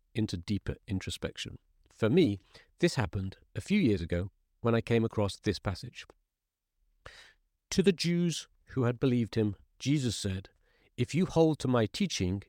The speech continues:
you are really my disciples. Then you will know the truth,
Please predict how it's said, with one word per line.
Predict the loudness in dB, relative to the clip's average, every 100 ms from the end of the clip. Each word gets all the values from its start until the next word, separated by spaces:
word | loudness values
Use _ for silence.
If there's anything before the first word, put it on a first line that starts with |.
| _ _ _ _ _ _ -2
you | 2
are | 4 2
really | 2 4 4
my | 4 2
disciples. | -2 -2 -4 -4 -16 -16 -20 _ _ _ _
Then | -4 2 4 4
you | 4
will | 4
know | 4 2
the |
truth, | -2 -2 0 0 -6